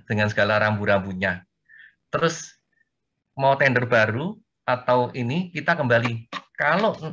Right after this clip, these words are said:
naiknya cost tidak lebih dari sepuluh persen, silakan. Biasanya yang jadi kendala, kalau cost-nya naik dari,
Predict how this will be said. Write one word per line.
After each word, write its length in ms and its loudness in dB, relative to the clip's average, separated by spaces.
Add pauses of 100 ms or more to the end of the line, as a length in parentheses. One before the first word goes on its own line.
(120)
naiknya 720 0
cost 320 -4
tidak 320 -4
lebih 240 -8
dari 240 -4
sepuluh 240 -10
persen, 480 -6 (480)
silakan. 560 -6 (320)
Biasanya 520 2
yang 120 0
jadi 240 -2
kendala, 480 -2
kalau 240 -6
cost-nya 320 -4
naik 200 2
dari, 200 -6